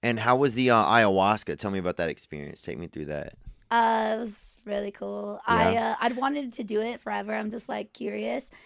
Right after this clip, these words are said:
Speaker 2: And, um,
Speaker 1: Ron White did it, too, recently.
Speaker 2: Oh, really?
Speaker 1: Yeah, and he did it at a damn Best Western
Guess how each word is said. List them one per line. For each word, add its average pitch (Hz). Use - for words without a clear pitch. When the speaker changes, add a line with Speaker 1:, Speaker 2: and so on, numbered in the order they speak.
Speaker 2:
And, 226
um, 214
Speaker 1:
Ron 127
White 113
did 80
it, -
too, 67
recently. 240
Speaker 2:
Oh, 220
really? 214
Speaker 1:
Yeah, 85
and -
he 120
did 143
it 147
at 110
a 104
damn 98
Best 107
Western 92